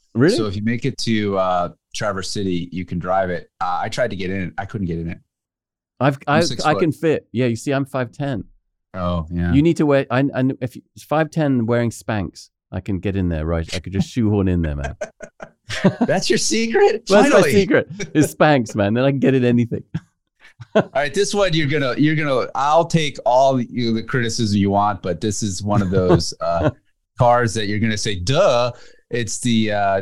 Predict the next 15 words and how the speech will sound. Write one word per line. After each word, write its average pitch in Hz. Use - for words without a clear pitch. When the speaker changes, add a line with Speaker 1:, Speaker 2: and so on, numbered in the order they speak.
Speaker 2:
the 113
first 143
generation 113
three 101
fifty 90
Z 82
Nissan, 82
or 104
three 147
fifty 113
Z, 95
as 87
you 87
call 82
it. 78